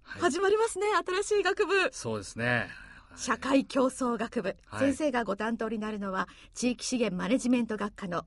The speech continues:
Speaker 1: スポーツ健康マネジメントコースなんですが、
Speaker 2: はい。
Speaker 1: この中でもスポーツリーダーシップ論ですとか、スポーツプロモーションなど、
Speaker 2: はい。
Speaker 1: ご担当になるということですけれど。
Speaker 2: はい。まあ、あの、スポーツっていう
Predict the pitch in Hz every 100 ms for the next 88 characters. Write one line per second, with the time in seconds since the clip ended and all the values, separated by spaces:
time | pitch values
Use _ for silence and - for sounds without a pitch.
0 | - - - 208 285 - 269 269 262 247
1 | 202 190 262 285 277 277 247 240 262 277
2 | 269 214 196 - - - 269 262 254 277
3 | 254 269 - - - 539 659 480 269 247
4 | - 392 427 - 392 381 359 359 - 359
5 | 302 202 - 196 160 - - 311 285 262
6 | - 277 277 269 285 277 - 302 285 262
7 | - - _ - 190 202 - - 135 95
8 | - - - 165 190 175 160 156 147 160
9 | 151 151 - 135 123 - 123 95 82 -
10 | 170 185 170 160 147 131 127 - - 190
11 | 160 117 104 - 113 107